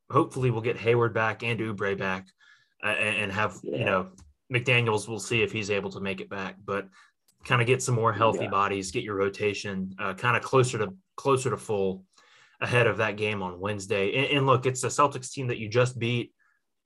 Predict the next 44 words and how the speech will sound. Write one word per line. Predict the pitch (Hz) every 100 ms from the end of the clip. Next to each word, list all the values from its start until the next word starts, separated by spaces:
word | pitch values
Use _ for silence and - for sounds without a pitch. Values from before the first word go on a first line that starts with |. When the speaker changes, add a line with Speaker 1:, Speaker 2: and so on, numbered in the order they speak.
| 113
Speaker 1:
uh, | 101
you | 104
know, | 107 101
Speaker 2:
Just | 101 -
beat. | 87 82 - -
Speaker 1:
not, | 120 117 117 - _ _
uh, | 127
just | 123 117
a |
couple | - 123 120
days | 107 120
ago | 110 104 98 98 - -
at | 107 95
Boston. | 101 95 - 104
So | -
you're | 101
going | 98 107 104
back | 98 101 101 110
and, | 95 95 95 - _ _ -
and, | 104
uh, | 95 90
you'll | 92
see | 92 113
what | 98
you | 101
can | 95 90
do. | 101 104 98
And |
then | 101 95
Friday, | - 117 113 110
Cleveland | - 123 110 110 98
comes | 107 95
to | 98
town. | - 107 98 98 95
Saturday, | - 117 104 101 101
the | 92
Heat | 95 107 -
are | 92
in | 87
town. | - 98 85 92
So | 101
those | 104
will | 98
be | 104 98